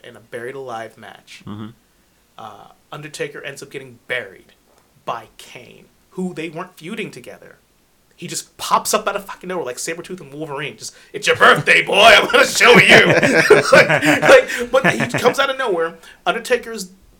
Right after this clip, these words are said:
Speaker 1: the biker at this point. Buries him alive at Survivor Series November of two thousand three. Buries his ass. Kills him. "Here lies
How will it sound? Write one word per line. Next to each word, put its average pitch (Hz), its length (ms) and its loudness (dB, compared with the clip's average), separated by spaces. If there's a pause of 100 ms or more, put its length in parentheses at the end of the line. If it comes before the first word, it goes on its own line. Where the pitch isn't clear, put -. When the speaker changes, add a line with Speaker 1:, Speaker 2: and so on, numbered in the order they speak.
Speaker 1:
the 185 180 -4
biker 233 500 -4
at - 100 -20
this - 140 -20
point. - 320 -20 (920)
Buries 233 480 -2
him 190 180 -8
alive 156 640 -4
at 127 100 -14
Survivor 120 480 -10
Series 113 320 -14
November 110 600 -20 (200)
of - 100 -20
two 147 140 -16
thousand 117 420 -14
three. 113 140 -20 (340)
Buries 185 520 0
his 127 180 -10
ass. 113 180 -12
Kills 233 500 -2
him. 139 160 -10 (540)
"Here 160 240 -2
lies 135 640 -4